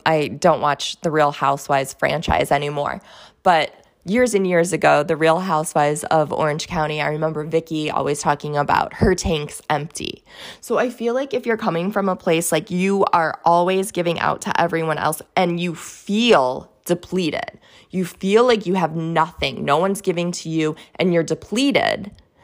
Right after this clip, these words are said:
then that's where it comes in. Like, you need to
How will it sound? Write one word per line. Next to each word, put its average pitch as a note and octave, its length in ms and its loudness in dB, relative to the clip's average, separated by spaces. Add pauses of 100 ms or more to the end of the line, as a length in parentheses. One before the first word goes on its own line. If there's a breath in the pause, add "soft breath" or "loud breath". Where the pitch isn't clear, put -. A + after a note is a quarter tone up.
(160 soft breath)
then G#3 140 2
that's F#3 280 0
where G3+ 160 6
it F3 60 0
comes F3 300 -2
in. D3 220 -2
Like, - 320 -12 (280 soft breath)
you G3 140 -2
need E3 460 -4
to F3 520 0